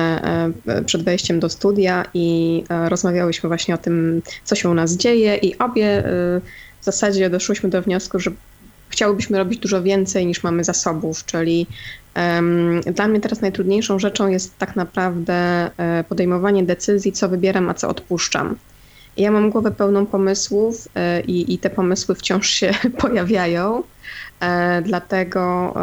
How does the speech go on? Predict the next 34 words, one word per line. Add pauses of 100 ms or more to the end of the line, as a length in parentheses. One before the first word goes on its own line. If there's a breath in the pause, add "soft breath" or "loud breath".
(160)
e,
zwykle
ja
sobie
nie
planuję
całego
roku,
jeżeli
chodzi
o,
o
projekty. (460 loud breath)
Staram
się
zaplanować
pierwsze
półrocze,
a
potem
robię
przegląd
i
zastanawiam
się, (280)
co
wybieram
do
tej,
e,
drugiej
połowy. (680 loud breath)
Em, (480)
zatem